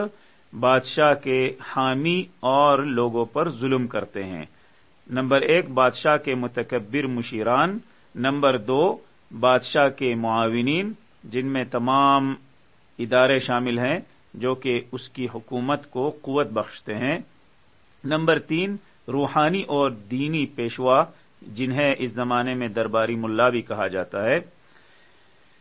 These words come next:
گویا کہ یہاں پر استاذ محترم یہ بیان کرنا چاہتے ہیں کہ آج کل بعض لوگ جو سطحی قسم کی سوچ رکھتے ہیں نا، وہ لوگ یہ کہتے ہیں کہ شیخ اسامہ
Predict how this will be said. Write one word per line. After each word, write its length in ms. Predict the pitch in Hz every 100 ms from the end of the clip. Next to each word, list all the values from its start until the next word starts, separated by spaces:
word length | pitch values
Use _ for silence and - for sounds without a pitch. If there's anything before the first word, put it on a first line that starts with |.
| _ _ _ - 127
گویا 240 | 147 196
کہ 280 | 208 208 208 - _ _ -
یہاں 320 | 151 156 196
پر 200 | - 165 165
استاذ 400 | 139 170 170 170
محترم 580 | 151 147 - 156 156 135
یہ 200 | 151 185
بیان 340 | 156 147 135
کرنا 320 | 131 123 120
چاہتے 360 | 120 117 - 117
ہیں 300 | 117 160 208 - _ -
کہ 100 | 131 -
آج 340 | 135 180 180
کل 160 | 180 147
بعض 420 | 120 139 160 139
لوگ 400 | 127 143 160 156 139 139 143 143 - -
جو 180 | 107 139
سطحی 540 | 139 170 170 - 240 226
قسم 360 | 170 165 151
کی 160 | 139 135
سوچ 440 | - 135 143 143
رکھتے 420 | 117 107 - 110
ہیں 140 | 113 117
نا، 120 | 185 381 - _ _ -
وہ 180 | 113 147
لوگ 140 | 180 151
یہ 200 | 190 233
کہتے 400 | 190 147 - 123
ہیں 180 | 147 277 - _ _ -
کہ 240 | 147 143
شیخ 240 | 131 170 185
اسامہ 600 | 156 - 139 143 156 147